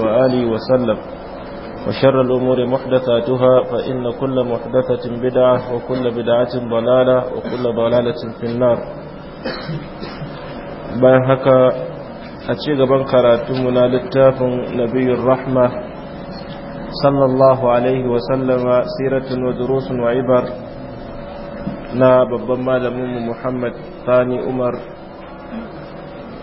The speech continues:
a yau sha takwas ga watan uku, shekara ta dubu da ɗari hudu da talatin da shida da hijiran manzo Annabi Muhammad, sallallahu alaihi wa sallam,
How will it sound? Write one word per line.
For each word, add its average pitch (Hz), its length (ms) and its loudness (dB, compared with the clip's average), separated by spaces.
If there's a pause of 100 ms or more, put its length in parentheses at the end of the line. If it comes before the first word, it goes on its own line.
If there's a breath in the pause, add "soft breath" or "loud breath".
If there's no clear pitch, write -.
(500)
a 117 100 2
yau 139 400 6 (1300)
sha 139 200 6
takwas 131 380 0
ga 120 120 4
watan 123 520 2
uku, 135 600 -2
shekara 120 440 2
ta 127 140 -2
dubu 135 240 0
da - 60 2
ɗari 120 340 2
hudu 135 160 0
da 127 160 0
talatin 117 500 0
da 123 100 0
shida 127 260 -2
da 113 80 0
hijiran 127 340 0
manzo 123 320 0
Annabi 120 320 2
Muhammad, 120 500 -2
sallallahu 123 720 2
alaihi 120 320 2
wa 117 80 0
sallam, 127 400 2